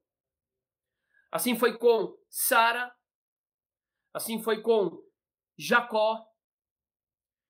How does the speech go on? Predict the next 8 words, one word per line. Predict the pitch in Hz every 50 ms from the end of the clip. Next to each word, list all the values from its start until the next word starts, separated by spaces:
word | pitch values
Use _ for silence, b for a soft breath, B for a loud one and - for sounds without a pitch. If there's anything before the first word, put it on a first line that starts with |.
| _ _ _ -
e | 160
assim | - - - 185 190
foi | - 185 180
com | - 180 165
muitos | 156 151 151 165 185 214 240 262 262 254 - - 233 196 175 185
outros | 185 185 190 185 - - 196 196 190 - - - _ _ _ _ _ _ -
ícones | 214 208 208 - 208 202 196 196 202 - - - - _ _ _ _ _ _ _ _ _ _ _ _ _ _ _ _ _ _ _ -
da | 165 151 170 175 180 180 -